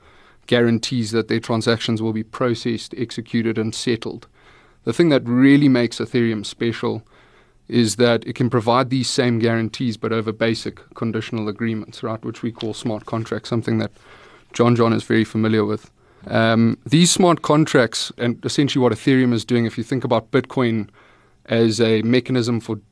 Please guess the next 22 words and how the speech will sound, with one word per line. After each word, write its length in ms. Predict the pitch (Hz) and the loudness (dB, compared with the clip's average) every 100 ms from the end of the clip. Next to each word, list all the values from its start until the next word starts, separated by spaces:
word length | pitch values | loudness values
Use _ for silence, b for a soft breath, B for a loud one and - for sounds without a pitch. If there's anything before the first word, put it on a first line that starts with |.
| - | -2
dematerializing 1000 | 127 117 - 131 123 117 113 110 107 107 | 0 0 -2 2 2 2 0 -2 -6 -6
central 360 | 120 113 113 | -6 -6 -6
banks 420 | 107 113 110 - | -4 -4 -4 -8
into 240 | 113 113 113 | -12 -8 -8
a 40 | |
single 380 | 110 - 131 117 | -8 -6 -4 -4
software-based 680 | - 127 - 123 117 113 - | -4 -6 -4 -4 -2 -4 -6
product, 400 | - 131 170 _ _ b b b b b - | -6 -4 -6 _ _ b b b b b -8
um, 320 | 117 113 117 | -2 0 0
Ethereum 400 | 117 - 165 160 | 0 4 6 6
is 100 | 135 | 4
essentially 460 | 127 - 135 - 123 | 2 2 2 2 -4
doing 340 | - 123 131 | 2 4 4
this 160 | 123 110 | 2 -2
for 160 | - | -4
intermediary 540 | 117 113 120 131 123 113 | -4 -2 -2 0 0 -2
services 720 | - 120 107 - 110 107 - - | 0 -2 -2 -4 -4 -4 -10 -6
and 280 | 113 110 104 | -4 -4 -6
contractual 480 | 113 107 113 - | -6 -4 -6 -6
agreements. 540 | 113 113 110 101 - - | -8 -6 -6 -8 -14 -20
So 180 | - 117 | -10 -8
dematerializing 1080 | 107 143 139 131 143 135 123 117 113 113 110 | -6 -4 -2 -2 0 0 2 2 0 -2 -6